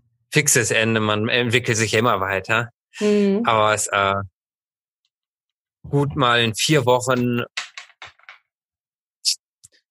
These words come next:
Speaker 1: viel, viel zu lernen und,
Speaker 2: Mhm.
Speaker 1: ähm, das dann auch wirklich in der Zeit zu verinnerlichen, das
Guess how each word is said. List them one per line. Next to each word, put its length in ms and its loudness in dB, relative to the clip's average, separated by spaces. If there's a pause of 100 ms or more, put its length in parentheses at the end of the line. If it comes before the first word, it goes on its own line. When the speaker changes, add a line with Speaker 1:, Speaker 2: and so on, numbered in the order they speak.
Speaker 1:
viel, 280 2
viel 260 0
zu 160 2
lernen 520 2
und, 580 0
Speaker 2:
Mhm. 60 0
Speaker 1:
ähm, 240 2
das 160 -2
dann 180 0
auch 140 -2
wirklich 240 -4
in 220 -20 (100)
der 40 -8
Zeit 300 -4
zu 120 -4
verinnerlichen, 680 0
das 280 -4